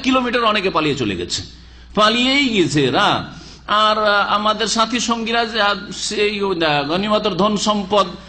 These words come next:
আহ, লুণ্ঠন করছে, এই অবস্থা আমরা বসে কেন থাকবো, আর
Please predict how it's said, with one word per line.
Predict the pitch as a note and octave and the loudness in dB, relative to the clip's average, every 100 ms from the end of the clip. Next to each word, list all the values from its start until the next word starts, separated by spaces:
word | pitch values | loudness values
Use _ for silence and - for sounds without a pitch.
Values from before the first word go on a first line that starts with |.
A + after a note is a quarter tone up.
| - - | -20 -4
আহ, | C#3+ D3 D3+ D3+ D3 D3 C#3+ D3 C#3 | 2 4 4 2 -2 -4 -2 0 2
লুণ্ঠন | E3 G#3+ A#3 C4+ | 2 2 2 2
করছে, | A#3+ G3+ - G3+ F#3 B2+ | 2 0 0 0 2 0
এই | - C#4+ C4+ | 0 0 0
অবস্থা | A#3+ G#3+ A#3+ A3 G#3+ | 0 0 0 -2 -2
আমরা | A3+ | 0
বসে | A3+ B3 C#4 | 0 0 -2
কেন | C4+ C4 | -2 -2
থাকবো, | A3+ F#3 | -2 0
আর | E3+ | 0